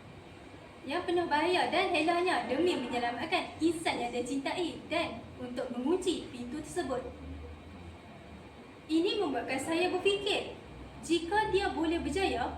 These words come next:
walaupun dalam kesusahan, mengapa tidak saya? Suzume bukan sekadar buku, ia juga merupakan ce-,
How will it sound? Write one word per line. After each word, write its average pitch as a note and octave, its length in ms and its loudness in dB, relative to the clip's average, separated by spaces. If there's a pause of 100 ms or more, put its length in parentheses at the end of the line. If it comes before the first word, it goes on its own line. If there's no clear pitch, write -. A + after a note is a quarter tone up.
(120)
walaupun G#4 400 4
dalam G4 240 4
kesusahan, F4+ 480 0 (160)
mengapa G4 560 2
tidak - 160 -4
saya? G#4 400 2 (2000)
Suzume D4+ 640 0 (160)
bukan F4+ 320 0
sekadar D#4+ 560 2
buku, - 560 2 (320)
ia B3 320 -2
juga B3 560 -2
merupakan E4 720 -2 (400)
ce-, - 400 -2